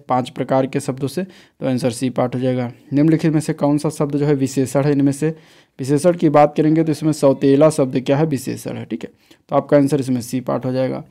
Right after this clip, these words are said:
तो ये था ओवरऑल वीडियो जिसको हम लोगों ने देखा। वीडियो को फटाफट लाइक कर दीजिए,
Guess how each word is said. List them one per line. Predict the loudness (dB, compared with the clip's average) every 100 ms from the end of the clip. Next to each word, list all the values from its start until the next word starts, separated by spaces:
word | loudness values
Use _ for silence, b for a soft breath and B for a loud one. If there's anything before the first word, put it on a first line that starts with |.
| b b b b -6
तो | 0
ये | 4 4
था | 6 6
ओवरऑल | 8 8 8
वीडियो | 8 6 6
जिसको | 4 2 0
हम | 2 4
लोगों | 4 0
ने | 0
देखा। | -2 -2 -4 -4
वीडियो | -2 0
को | -2 -2
फटाफट | 2 2 2 2
लाइक | 2 2
कर | 0
दीजिए, | -2 0 0 0